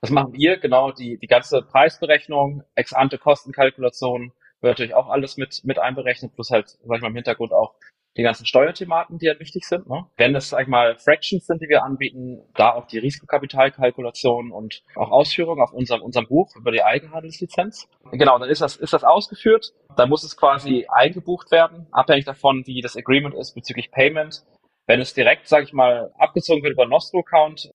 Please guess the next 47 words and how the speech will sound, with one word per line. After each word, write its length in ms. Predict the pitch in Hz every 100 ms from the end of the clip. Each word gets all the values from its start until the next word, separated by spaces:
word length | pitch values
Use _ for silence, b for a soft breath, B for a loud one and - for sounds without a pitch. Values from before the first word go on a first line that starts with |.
| _ -
kann 140 | 139
es 60 | 143
dann 100 | 135
auch 100 | 120
eingebucht 420 | 147 151 151 -
werden. 300 | 139 139 113
Es 100 | -
gibt 160 | 131
teilweise 400 | 135 131 135 123
auch 120 | 123 -
Konstellationen, 680 | 139 143 127 - 135 131
wo 60 | 123
wir 120 | 123
Agreements 440 | 120 127 139 139 131
haben 100 | 123
mit 60 |
unseren 200 | 123 113
Kunden, 240 | 135 113 113
wo 120 | 117
es 180 | - - _ _ _
T 120 | 139
plus 200 | 135 131
eins, 240 | - 123 -
T 120 | 139
plus 220 | - 117
zwei 220 | - 127
ist, 280 | - - -
ja, 260 | 110 151 -
über, 200 | - 123
über 180 | 113 117
Collateral-Positionen. 1040 | - 117 - 170 - 175 180 - 180 220 _ b _ _ -
Genau, 360 | 139 117 98 -
dann 160 | 127
wird 80 | 143
das, 220 | 143 -
wird 120 | 139
das 100 | 135
sozusagen 600 | 147 139 139 120 120 - _
abgezogen 680 | 143 170 196 - 185 180 180
von, 420 | - 151 147 - _
de 160 | 131 151
facto 260 | 170 -
vom 200 | 165 147
Konto 320 | - 160 160 143
virtuell, 480 | 151 151 135 143 139
ja, 380 | 117 135 123 117
ähm, 160 | 120